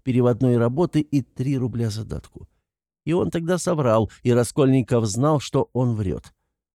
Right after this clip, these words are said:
«Зачем, зачем же нам свое упускать, когда у нас одно из главнейших средств очутилось — собственные деньги?» горячился Разумихин.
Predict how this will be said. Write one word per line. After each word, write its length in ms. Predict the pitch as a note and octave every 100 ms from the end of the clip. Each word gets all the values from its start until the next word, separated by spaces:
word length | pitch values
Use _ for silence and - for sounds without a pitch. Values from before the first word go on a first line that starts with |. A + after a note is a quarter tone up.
| _ _ _ _ _ D#3
«Зачем, 540 | D3+ D3+ - F#2 E2+
зачем 580 | - D3+ - - A3+ F3+
же 160 | D#3
нам 240 | F3+ G3 E3
свое 400 | - F3+ G#3 F#3+
упускать, 540 | A#2+ G#2 - F#2 E2+
когда 400 | C#3 F#2+ D3 D3
у 100 | C3
нас 300 | C3+ D#3+ B2+
одно 280 | A#2+ A#2 E3
из 120 | A#2
главнейших 680 | G#2 C3+ D3 F#3 B2+ - A2
средств 560 | - C#3 G3+ - - - _
очутилось — 680 | C#3 E3+ C#3 F3+ G#2+ F2 - -
собственные 560 | - C#3 - E3+ F3
деньги?» 420 | E3+ G3 A2 E2 - _ _ _
горячился 560 | F#2+ F2 - E2 - D#2
Разумихин. 480 | E2 F2 D#2+ E2+